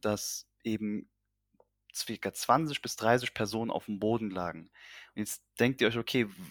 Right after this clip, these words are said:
wo ist der Zusammenhang?“ Und zwar, wir haben über einen sehr großen Lautsprecher im Voraus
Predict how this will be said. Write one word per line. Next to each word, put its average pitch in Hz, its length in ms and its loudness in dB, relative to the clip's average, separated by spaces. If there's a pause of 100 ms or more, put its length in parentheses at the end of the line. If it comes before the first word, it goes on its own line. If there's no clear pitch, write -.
(140)
wo 113 120 4
ist 117 120 2
der 113 80 6
Zusammenhang?“ 147 760 0
Und 107 120 -6
zwar, 123 320 2
wir 123 160 0
haben 127 240 4
über 110 160 -2
einen 107 140 -2
sehr 117 180 4
großen 117 320 -4
Lautsprecher 131 680 0
im 104 120 -6
Voraus 147 720 2